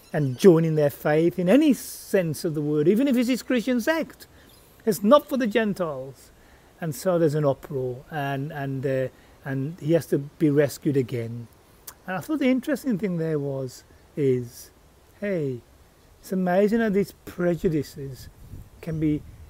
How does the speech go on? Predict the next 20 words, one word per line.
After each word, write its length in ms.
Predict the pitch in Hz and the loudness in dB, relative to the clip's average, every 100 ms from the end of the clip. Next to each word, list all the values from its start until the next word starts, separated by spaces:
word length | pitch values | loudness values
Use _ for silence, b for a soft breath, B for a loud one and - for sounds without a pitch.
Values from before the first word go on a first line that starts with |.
| - | -6
you 80 | 202 | -4
know, 260 | 156 147 147 - - - | 0 -2 -4 -10 -20 -4
deep-rooted 680 | - 196 165 170 170 180 156 | 2 2 2 4 4 4 2
in 140 | 156 147 | 0 0
us, 180 | 139 | -6
be 380 | - - 151 151 b b - | -6 0 2 0 b b -6
lurking 580 | 170 165 185 196 - 165 | 2 6 8 6 2 -2
just 200 | 156 147 | -2 -2
behind 440 | 185 135 165 165 160 | -2 -2 -4 -4 -4
the 60 | |
surface. 960 | - - 147 147 - 165 127 - - - _ _ - - - _ - - | -6 -10 -8 -8 -10 -18 -18 -20 -20 -20 _ _ -20 -20 -20 _ -20 -6
I 40 | |
wonder 200 | 190 277 | 0 2
what 220 | 220 226 180 | 4 4 4
winds 420 | 165 180 180 165 | 2 2 2 -2
us 120 | 151 | -2
up, 120 | 165 151 | -4 0
what 220 | 240 - | 0 0
people 340 | - 196 - 170 | -2 -2 -2 -4
group, 420 | 127 131 127 | -4 -8 -10